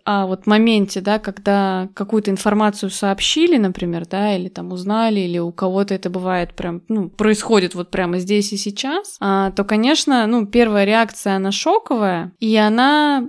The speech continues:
защищает нас от такого, да, вот, ну, мы в любом случае испытываем потрясение, да, но шок, он создает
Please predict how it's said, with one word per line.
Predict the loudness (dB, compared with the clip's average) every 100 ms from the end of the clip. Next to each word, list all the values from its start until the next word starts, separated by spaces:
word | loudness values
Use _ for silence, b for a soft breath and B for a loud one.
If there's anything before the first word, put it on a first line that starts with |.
| -8
защищает | -4 -2 2 6 8 8 4 -4 -2
нас | 2 2 0 -10 -12 _
от | -2 -2
такого, | 6 6 8
да, | 8 6
вот, | 6 -2 -2
ну, | 2
мы | 4
в | 6
любом | 6 6
случае | 4 0 -2 -2
испытываем | 0 0 2 0
потрясение, | -2 -2 -2 0 2 2 0 -4
да, | -6 -6 -2
но | 2
шок, | 2 6 6 4 0
он | 2 4 4 0
создает | -6 0 4 6 6 4